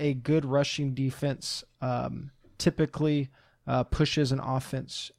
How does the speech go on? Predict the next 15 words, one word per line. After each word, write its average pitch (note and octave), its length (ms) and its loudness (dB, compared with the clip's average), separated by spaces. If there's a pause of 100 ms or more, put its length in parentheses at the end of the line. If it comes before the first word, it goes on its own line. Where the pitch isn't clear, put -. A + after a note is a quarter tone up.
(140)
to C3+ 420 -2
pass - 340 2
more, C3 320 0 (520)
than C#3 280 4 (120)
a D3+ 100 4
bad C#3 340 8
pass G#3 300 6
defense A#2+ 400 -4
might. B2 240 -8
So C3+ 160 -2
a C3 60 0
team's D3 320 -4
going C#3 240 0
to C3+ 100 -4
be C3+ 300 0